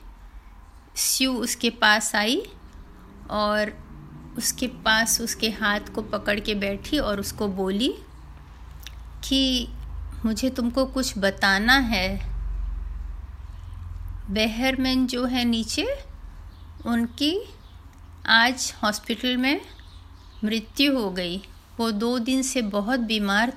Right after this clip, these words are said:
थे। जो सफाई वाले आते हैं, उन्होंने देखा कि वो अपने कमरे में बहुत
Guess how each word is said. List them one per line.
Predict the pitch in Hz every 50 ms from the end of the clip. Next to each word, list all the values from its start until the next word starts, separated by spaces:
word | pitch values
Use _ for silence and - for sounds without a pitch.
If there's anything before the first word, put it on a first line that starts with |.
| - -
थे। | 214 180 165 180 - - - - - - - - - - - - - - - - - -
जो | 214 208 247 247
सफाई | 240 - 240 220 - - 220 214 226 254
वाले | 254 262 254 254 247 247 247 233
आते | 240 233 220 208 202 - - 240
हैं, | 254 254 285
उन्होंने | 311 285 247 226 233 233 226 226 240 254 247
देखा | 214 214 208 208 208 - - - 311 453 508 - - - - - - - - - - -
कि | - - 262
वो | 226 233 262
अपने | 254 254 262 - 240 247 262
कमरे | 254 - - 233 220 214 220 240 254
में | 247 247 247 240 202
बहुत | 196 208 208 208 - - 247 262 254 -